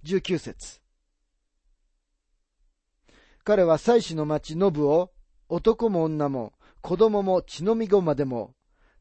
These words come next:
剣の刃で撃った。牛もロバも羊も剣の刃で撃った。サウルの苦々しさと復讐心は手がつけられません。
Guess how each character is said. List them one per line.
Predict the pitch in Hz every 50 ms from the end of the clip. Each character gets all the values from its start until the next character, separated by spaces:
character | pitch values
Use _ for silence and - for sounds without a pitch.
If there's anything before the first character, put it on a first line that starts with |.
| _
剣 | - - - 196 214 233 190 214 208
の | 196 175
刃 | 131 151 170
で | 151 165
撃 | 135 175
っ | 170
た。 | - - - 113 85 - _ _ _ _ _ _ _ _ _ _ _ _ _ _ _ _ _ _ _ _ _ _ _
牛 | - 170 185 - - 220
も | 220 202 185 165
ロ | 151 196 214
バ | 202 175 151
も | 143 139 143 139 139 _ _ _ _ _ -
羊 | - - - - 190 151 135 151 151
も | 151 170 180 185 _ _ _ _ _ _ _
剣 | - - 175 196 226 214 190 214
の | 196 196 175
刃 | - 151 180 160
で | 170 185
撃 | 165 156
っ | 143
た。 | - _ - - - _ _ _ _ _ _ _ _ _ _ _ _ _ _ _ _ _ _ _ _ _ _ _ _ _ _ _ _ _ _ _ _ _ _ _ _ _ _ _ _ _ _ _ _ _ _ _ _ _ _ _ _ _ _ _ _ _ _ _ _ _
サ | - - 214 220
ウ | 196
ル | 170 165
の | 156 156 151 143
苦 | 143 156 165 170 196 208
々 | 202 196 185 185 175
し | - -
さ | - 151
と | - - 160 147
復 | - - - -
讐 | - - - 208 190
心 | 165 - - 156 147 147
は | 151 151
手 | - - - 226
が | 208 190 147
つ | - - -
け | - 170 170
ら | 165 165 147
れ |
ま | 139 117 98
せ | - - 78
ん。 | -